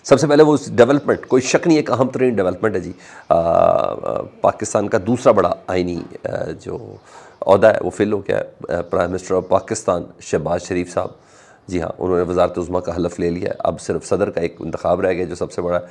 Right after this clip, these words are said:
और आरिफ अलवी साहब ने बहरहाल उनसे हलफ लिया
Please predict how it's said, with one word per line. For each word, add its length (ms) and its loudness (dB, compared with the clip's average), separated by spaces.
और 200 2
आरिफ 400 0
अलवी 200 -2
साहब 260 2
ने 140 -4
बहरहाल 260 -2
उनसे 260 -10
हलफ 280 -2
लिया 160 0